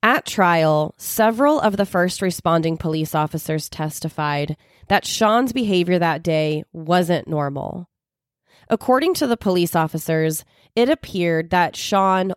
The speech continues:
already knew Billy Joe was dead even before the paramedics started working on her.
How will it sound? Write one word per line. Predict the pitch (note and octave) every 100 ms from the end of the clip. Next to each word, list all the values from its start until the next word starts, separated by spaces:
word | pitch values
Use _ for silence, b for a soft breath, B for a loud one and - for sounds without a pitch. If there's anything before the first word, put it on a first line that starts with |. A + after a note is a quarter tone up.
| -
already | G#3 A#3+ D4 C#4+
knew | G3 F3 E3+
Billy | E3 E3 E3
Joe | D#3+ E3 D#3
was | D#3+ D#3 -
dead | A#3 A3 D#3+ D#3 D#3 _ _ _
even | A3 A#3 D#4
before | C4 G#3+ G3 F#3
the | F#3
paramedics | - E3+ E3+ E3 D#3+ D3+
started | - E3 D#3+ D#3
working | D3+ C#3+ D3+ C#3+
on | C#3
her. | C#3+ C#3 D3 -